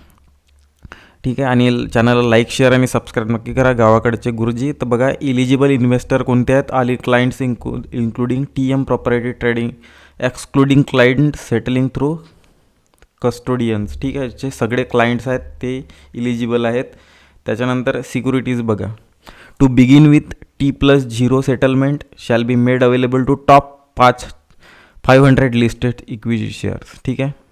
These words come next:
तर कोणते चांगले कंपन्याज वगैरे आहेत त्यांच्यावर डिपेंडिंग राहील.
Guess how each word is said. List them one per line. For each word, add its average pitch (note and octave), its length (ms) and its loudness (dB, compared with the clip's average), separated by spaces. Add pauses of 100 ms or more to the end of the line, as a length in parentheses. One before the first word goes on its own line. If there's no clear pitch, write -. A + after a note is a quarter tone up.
(140)
तर B2 40 -10
कोणते A2+ 540 0
चांगले A#2+ 360 0
कंपन्याज A#2 480 -2
वगैरे A2 300 -2
आहेत G#2+ 220 0
त्यांच्यावर G#2+ 500 -2
डिपेंडिंग G#2+ 560 -2
राहील. G#2+ 220 -6